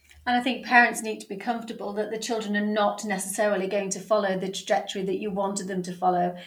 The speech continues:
And I think more importantly now, and what I've learned as a parent actually, is that you have to allow your child to follow their passion,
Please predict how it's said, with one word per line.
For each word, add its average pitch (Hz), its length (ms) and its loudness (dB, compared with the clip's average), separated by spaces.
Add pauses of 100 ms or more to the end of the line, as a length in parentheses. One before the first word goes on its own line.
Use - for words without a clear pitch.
(340)
And 202 160 2
I 196 60 0
think 220 260 0
more 220 220 2
importantly 196 480 0
now, 202 240 6
and 202 80 2
what 262 120 2
I've 269 300 6
learned 180 300 0
as 180 100 -4
a 190 60 -6
parent 190 440 2
actually, 185 400 -4
is 190 120 -2
that 208 120 -10
you 190 120 -8
have - 280 -4
to 220 100 -2
allow 196 200 6
your 190 200 0
child 190 420 0
to 185 80 -12
follow 185 240 -2
their 185 200 -2
passion, 196 440 -2